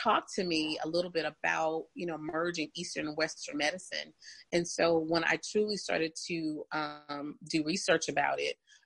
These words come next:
it makes sense. You know, I can write you a prescription for an antibiotic, but why if you have the vitamin support, the micronutrient therapy support that you need, you know? So, yeah.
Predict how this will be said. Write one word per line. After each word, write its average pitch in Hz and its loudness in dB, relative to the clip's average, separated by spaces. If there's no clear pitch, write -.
it 190 8
makes 165 4
sense. 196 -2
You 180 -2
know, 175 4
I 180 2
can 175 -2
write - 2
you 147 -6
a - -8
prescription - -6
for 147 -4
an 143 -6
antibiotic, 147 0
but 175 6
why 170 4
if 156 -4
you 160 -6
have 156 0
the 156 0
vitamin 165 2
support, 147 -6
the 147 -6
micronutrient 156 -4
therapy 156 -2
support - -6
that - -8
you 156 -8
need, - -8
you 180 4
know? 190 2
So, 185 8
yeah. 196 6